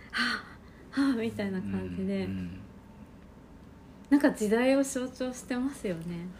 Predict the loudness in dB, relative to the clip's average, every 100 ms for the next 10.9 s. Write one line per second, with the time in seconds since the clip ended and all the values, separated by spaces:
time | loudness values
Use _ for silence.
0 | -16 -18 -4 0 2 4 4 6 6 8
1 | 10 10 8 6 6 4 2 -2 4 6
2 | 6 4 4 6 6 10 12 12 10 6
3 | 8 6 4 0 -4 -4 -2 -2 -2 -4
4 | -6 -4 -2 0 0 -2 -2 -2 -4 -6
5 | -6 -4 -6 -6 -6 0 0 0 -6 -18
6 | -6 0 2 2 -2 -2 0 4 4 4
7 | 4 2 0 -2 -2 -2 -4 -4 -6 -4
8 | -4 -4 -8 -10 -10 -12 -18 -20 -4 -2
9 | -2 -4 -14 -20 -20 -20 -20 -20 -20 -20
10 | -20 -20 -20 -18 -14 -12 -4 -2 -2